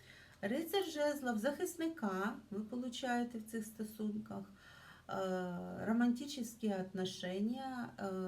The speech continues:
такий він, знаєте,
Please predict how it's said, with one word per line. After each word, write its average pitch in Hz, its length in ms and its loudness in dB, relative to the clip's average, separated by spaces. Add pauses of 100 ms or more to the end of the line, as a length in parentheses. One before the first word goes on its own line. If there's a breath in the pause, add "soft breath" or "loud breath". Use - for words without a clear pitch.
(1400)
такий 202 320 2
він, 170 200 0
знаєте, 180 560 0